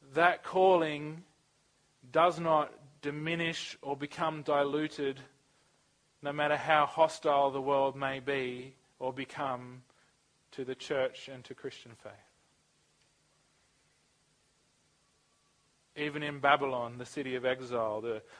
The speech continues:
the people of God were called to be agents of shalom. Even in the, the Roman Empire in the first three centuries A D or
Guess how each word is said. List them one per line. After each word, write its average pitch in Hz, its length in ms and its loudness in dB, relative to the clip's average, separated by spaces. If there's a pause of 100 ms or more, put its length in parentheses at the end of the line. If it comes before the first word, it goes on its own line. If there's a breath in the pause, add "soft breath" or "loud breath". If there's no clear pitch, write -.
the 123 80 -12
people 135 340 -4
of 120 80 -8
God 127 260 0
were 113 60 -14
called 123 300 -8
to 113 80 -18
be 117 120 -8
agents 117 380 -8
of 113 140 -14
shalom. 113 260 -10 (800 loud breath)
Even 147 440 0 (260 loud breath)
in 143 300 -6 (400 soft breath)
the, 131 440 0
the 131 260 -6
Roman 147 680 0
Empire 147 420 -2
in 127 80 -6
the 127 80 -10
first 139 380 -2
three 139 400 -6
centuries 131 840 -8 (680 soft breath)
A 143 160 -4
D 127 400 -4 (160)
or 113 220 -14